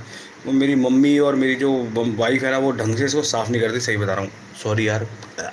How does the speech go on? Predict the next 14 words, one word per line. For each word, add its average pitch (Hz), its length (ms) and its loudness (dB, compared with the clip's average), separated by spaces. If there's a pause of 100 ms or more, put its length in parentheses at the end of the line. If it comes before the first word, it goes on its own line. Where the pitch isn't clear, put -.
(440)
क्या 104 160 -4
बोल 104 180 2
दिया 110 120 0
मैंने, 107 180 -6 (420)
कोई 127 140 4
बात 123 260 0
नहीं, 185 120 2
लेकिन 143 260 0
सच 131 220 -2
में, 139 160 -2 (500)
वरना 139 260 2
ऐसा 127 240 0
नहीं 127 280 4
होता। 113 440 2